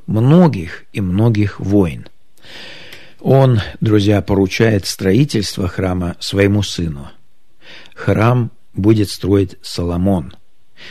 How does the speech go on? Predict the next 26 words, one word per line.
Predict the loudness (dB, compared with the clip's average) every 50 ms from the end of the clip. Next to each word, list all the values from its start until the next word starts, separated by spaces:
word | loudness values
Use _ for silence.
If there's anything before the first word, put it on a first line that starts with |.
| -12 -8
Бог | -4 -2 2 4 4 4 4 2 0
избрал | -2 -2 -2 0 0 0 0 0 0
Сла-, | -2 -2 -4 -2 -2 0 -2 -2
Соломона, | -4 -4 -2 0 0 2 2 2 4 2 2 -2 0
и | 2 4 4 4 2 0 -8 -20 -20 -12 -8
Давид | -2 2 4 4 6 6 4 4 2 0 -16 -14
всю | -12 -12 -10 -10 -2 2 2 2 2 2 -2
ответственность | -4 -4 -2 0 0 2 2 2 2 0 -4 -2 -2 -2 -4 -6 -8 -16 -20 -20 -20 -20 -20 -20 -20 -18 -10
за | -6 -2 2 2 2 2 2 -2 -6 -10 -16 -18 -18 -18 -8 -4
него | -2 0 2 2 4 4 4 4 2 0
возлагает | -2 -2 -2 0 0 -2 0 0 0 0 2 0 -2 -4 -10 -16 -10
на | -8 -6 -6 -6
Бога. | -6 -6 -8 -10 -10 -12 -14 -16 -18 -18 -20 -20 -20 -20 -20 -18 -18 -16 -16 -16 -8 -2
Давид | 4 6 8 8 8 6 4 4
не | 4 6 6 8 8
был | 6 6 4 0 0
согласен | -2 -4 -4 0 2 2 2 2 0 -2 -4 -6 -6 -6
с | -2 2
этим | 2 2 2 0 -2 -4 -4 -6 -6 -2
избранием, | -2 -2 -2 -2 -4 -2 -2 -2 -2 -6 -10 -12 -12 -14 -16 -20 -20 -20 -20 -10 -6
но | -2 -2 -2 -2 -2
он, | 0 2 4 4 4 4 2 -2 -6 -12 -20 -20 -20 -20 -20 -20 -18 -8 -2
он | 0 2 2 2 2 0 -2
в | -2
самом | -2 -2 -2 -2 -2 -4 -4
деле | 0 2 2 2 4 2 0